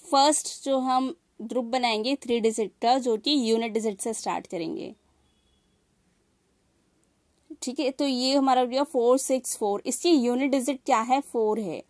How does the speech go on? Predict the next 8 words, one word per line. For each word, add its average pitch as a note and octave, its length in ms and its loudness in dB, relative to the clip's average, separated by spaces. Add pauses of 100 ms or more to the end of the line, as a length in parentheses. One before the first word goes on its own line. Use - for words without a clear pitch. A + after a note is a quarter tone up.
(520)
तो C4 60 2
हम C4+ 180 4
देखते C4+ 300 0
हैं D4+ 120 2
किस - 300 -2 (320)
नंबर B3 380 6
का C#4 160 2
जो D#4 120 2